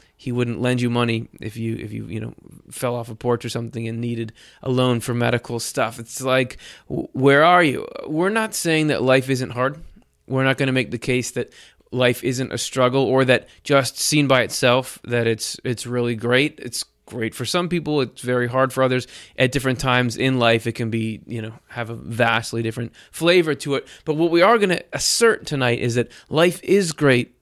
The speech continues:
within the context. And the context is that something awesome is coming, and it's getting bigger,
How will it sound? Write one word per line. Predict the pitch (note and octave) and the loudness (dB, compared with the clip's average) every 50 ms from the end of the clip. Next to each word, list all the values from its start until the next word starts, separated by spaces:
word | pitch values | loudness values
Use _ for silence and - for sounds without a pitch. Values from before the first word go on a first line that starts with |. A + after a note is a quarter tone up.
| _ _ | _ _
within | C3+ C3 C3 B2+ B2+ B2+ B2 A#2+ | 2 2 4 4 4 2 2 0
the | |
context. | A2+ - - A#2 A#2 G#2+ - - - - - - - - - - _ _ _ _ _ - | -4 -4 -6 -6 -6 -6 -8 -14 -14 -14 -18 -18 -18 -18 -20 -20 _ _ _ _ _ -6
And | C#3 C3 | -4 -4
the | C3 B2+ | -4 -4
context | - - - F3+ G3 A3 A3+ - - C#3 A#2+ A2+ - - - - - _ - - - _ _ _ | -6 -4 -2 0 0 0 0 -2 -2 -2 -2 -2 -6 -10 -14 -16 -18 _ -20 -20 -20 _ _ _
is | D3 C#3+ C3+ C3 B2+ A#2+ A#2+ A#2 G#2+ - _ _ _ _ | 4 6 6 6 4 2 -2 -6 -8 -10 _ _ _ _
that | - B2+ A#2+ - - | -6 -6 -6 -4 -4
something | - D3+ C#3+ C#3 C3+ C#3 A#2+ | -4 -4 -4 -4 -4 -4 -2
awesome | A#2+ B2+ B2+ B2 - - C3 A#2+ | 0 0 0 -2 -2 -6 -6 -6
is | A#2 A2+ - | -6 -6 -6
coming, | - - A2 D2 D#2 B1+ - - _ _ _ | -8 -10 -10 -10 -10 -12 -14 -16 _ _ _
and | - - B2+ | -8 -4 -4
it's | B2 A#2+ A2 A2 | -4 -4 -4 -4
getting | - C3 B2+ B2 A#2+ A#2+ A2 | 0 0 0 0 0 -4 -4
bigger, | - C3+ C3 B2+ C#3 C3+ C3 C3+ B2+ | 0 0 0 2 2 0 0 -2 -4